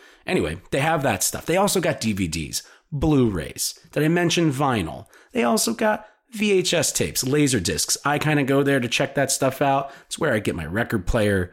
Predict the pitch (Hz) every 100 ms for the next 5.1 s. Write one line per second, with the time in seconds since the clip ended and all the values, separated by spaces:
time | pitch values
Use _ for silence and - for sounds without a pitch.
0 | _ - - 139 151 - - - 147 110
1 | 92 80 87 - - - 135 127 - 135
2 | - - - - _ - 180 175 - 151
3 | 127 117 107 98 - - _ - - 175
4 | 180 175 - 120 101 95 - - 95 92